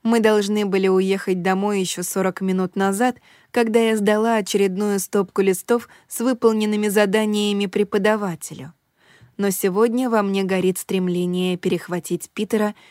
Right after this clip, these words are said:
и, наконец, поговорить с ним с глазу на глаз. К счастью, судьба мне благоволит. Несколькими минутами позже, среди группы выходящих на улицу студентов,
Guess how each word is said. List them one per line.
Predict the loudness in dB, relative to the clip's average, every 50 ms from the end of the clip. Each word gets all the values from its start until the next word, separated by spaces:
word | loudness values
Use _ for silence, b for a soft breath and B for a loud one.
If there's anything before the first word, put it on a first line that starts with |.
| b b b
и, | 0 2
наконец, | 2 4 4 2 2 2 0 -2 -4 -4
поговорить | -2 0 0 4 4 4 4 4 2 0 0 -4 -6 -6
с | -6 -4
ним | -2 -2 -2 -2
с | -2 -2
глазу | -2 -2 -2 -2 -2 -2 -4 -4 -4
на | -4 -4 -6 -8
глаз. | -10 -14 -14 -12 -12 -12 -12 -14 _ _ _ _ _ _ _ _ _ _
К | -8
счастью, | -2 2 2 2 2 0 0 2 2 2 2
судьба | 2 2 0 2 2 2 0 0 0 0
мне | 0 -2 0 0 0
благоволит. | 2 2 2 2 2 0 -2 -2 -4 -6 -6 -10 -16 -16 -20 _ _ _ _ _ _ b b b b b b b
Несколькими | b 2 2 2 2 2 0 0 0 0 -2 -2 0 0
минутами | 0 0 0 0 -2 -2 -2 0 0 0
позже, | -2 -2 -2 -2 -2 0 0 0 0 0 B B B B B
среди | -8 -6 -2 0 0 2 2 2 2
группы | 2 2 0 0 0 2 2 4
выходящих | 4 4 2 2 0 2 2 2 2 0 -2 -6 -6 -4
на | -2 -2 0 0
улицу | 0 2 0 0 -2 -2 -2 -2
студентов, | -2 2 0 2 2 2 0 0 0 -2 -2 -4 -4